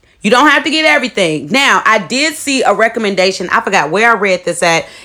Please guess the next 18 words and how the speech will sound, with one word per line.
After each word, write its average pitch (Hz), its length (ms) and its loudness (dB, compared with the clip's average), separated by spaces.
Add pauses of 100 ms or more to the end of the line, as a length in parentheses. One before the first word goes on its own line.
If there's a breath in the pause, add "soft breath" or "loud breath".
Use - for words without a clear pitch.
If - 120 -2
you're 254 120 2
buying 247 340 2
gifts 226 300 0
for 175 160 -4
kids, 202 640 -2 (260 loud breath)
I 196 60 2
did 262 300 -2
see 277 120 -2
something 233 380 0
that 196 140 0
said 185 440 2 (260 loud breath)
you 240 120 0
should 233 140 -4
get 202 160 0
them 175 160 -2
four 247 280 4
gifts. 175 540 -2